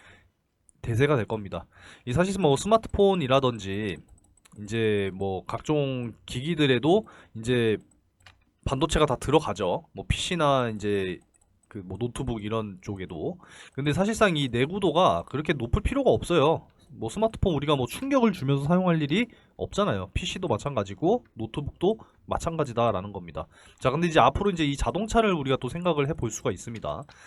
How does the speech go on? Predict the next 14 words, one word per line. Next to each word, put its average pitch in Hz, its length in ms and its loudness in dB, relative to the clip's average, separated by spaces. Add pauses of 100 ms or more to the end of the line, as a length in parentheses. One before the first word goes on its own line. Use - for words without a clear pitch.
(140)
자, - 120 -8
자동차에 185 560 2
들어가는 147 540 2 (300)
이제 123 220 0
반도체, 123 580 -4 (380)
특히나 233 280 0
이제 156 180 2
내구성이 175 500 0
굉장히 160 320 -2
좋아야겠죠. 151 840 4 (320)
이 104 260 -6
사고에도 175 640 2
굉장히 120 280 -6
또 120 220 -2